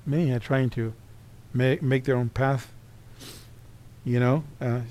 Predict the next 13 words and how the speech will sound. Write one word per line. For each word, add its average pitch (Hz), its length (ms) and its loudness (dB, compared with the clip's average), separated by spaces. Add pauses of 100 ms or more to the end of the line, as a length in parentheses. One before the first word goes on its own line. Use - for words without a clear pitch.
(140)
to 143 120 2
heaven. 123 500 2 (3000)
Some 190 340 8
are 156 120 10
trying, 160 640 6
uh, - 40 -6
the, 143 760 6
or 143 220 6
making 151 440 8
this 151 240 6
path 156 360 6
to 151 100 -2
heaven, 156 460 6